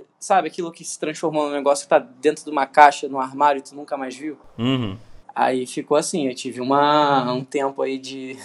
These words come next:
Speaker 1: <laughs> de parada com o Magic bem grande. Quando em dois mil e treze, é, a minha irmã fazendo uma faxina na, na casa que ela, que eu morava lá, que eu já não morava mais com meus pais,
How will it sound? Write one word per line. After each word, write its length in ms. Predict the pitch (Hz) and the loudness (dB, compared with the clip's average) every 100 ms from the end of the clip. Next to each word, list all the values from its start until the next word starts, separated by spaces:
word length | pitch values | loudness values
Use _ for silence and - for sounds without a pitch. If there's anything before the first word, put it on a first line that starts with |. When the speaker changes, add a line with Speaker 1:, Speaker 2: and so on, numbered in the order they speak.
| 156 131 | -18 -18
Speaker 1:
<laughs> 280 | 120 _ - | -20 _ -16
de 160 | - | -14
parada 560 | - 151 143 139 131 127 | 6 10 12 12 12 8
com 140 | - | 4
o 40 | 139 | 4
Magic 380 | 120 120 - 117 | 4 4 0 -4
bem 240 | 117 143 | 0 4
grande. 480 | 170 135 120 113 - - | 8 8 8 2 -4 4
Quando 300 | 160 180 202 | 6 8 6
em 100 | 202 | 4
dois 240 | 185 - | 4 4
mil 120 | 185 | 2
e 40 | 180 | 0
treze, 680 | 175 170 202 196 175 156 143 | 2 6 6 4 -2 0 4
é, 840 | 143 139 135 131 127 120 117 117 - - - | 4 4 4 4 2 -4 -8 -14 -20 -18 -6
a 40 | |
minha 180 | 143 170 | -2 0
irmã 220 | 156 160 | 6 6
fazendo 920 | 170 160 139 147 147 143 135 131 123 - _ - | 10 8 8 0 -6 -4 -4 -4 -8 -18 _ -10
uma 200 | 143 139 | -6 0
faxina 480 | 156 139 - 147 147 | 2 2 0 -4 -2
na, 300 | 135 131 127 | 0 -2 -4
na 180 | 127 | -8
casa 320 | 127 135 131 123 | -4 0 0 -2
que 120 | 135 | -4
ela, 260 | 127 120 123 _ _ | -4 -4 -12 _ _
que 140 | - | -4
eu 40 | 143 | 0
morava 560 | 139 131 123 156 143 127 | 6 8 10 8 6 -2
lá, 240 | 139 185 | -2 -4
que 120 | - | -10
eu 80 | 131 | -12
já 120 | 135 | -10
não 80 | 135 | -6
morava 280 | 135 131 131 | -2 -2 -4
mais 160 | 139 - | -10 -8
com 120 | 143 | -6
meus 200 | 135 - | -6 4
pais, 380 | 143 151 180 | 8 8 8